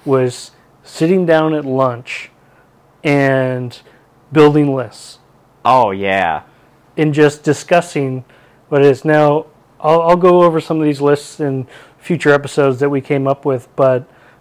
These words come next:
Speaker 1: um, it was just, like, that's what really drew me into the game, was the list building and the, "Oh, I can do this and I can do that," and,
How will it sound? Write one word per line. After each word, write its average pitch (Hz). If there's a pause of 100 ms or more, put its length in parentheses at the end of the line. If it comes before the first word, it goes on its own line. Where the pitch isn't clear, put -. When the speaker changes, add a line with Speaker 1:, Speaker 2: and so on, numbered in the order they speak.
(120)
Speaker 1:
um, 131 (2000)
it 151
was 180
just, 147 (600)
like, 147
that's 165
what 185
really 151
drew 139
me 143
into 143
the 127
game, 123
was 120
the 123
list 135
building 135 (480)
and 139
the, 131
"Oh, 202
I 170
can 175
do 156
this 180
and 143
I 160
can 170
do 160
that," 165
and, 135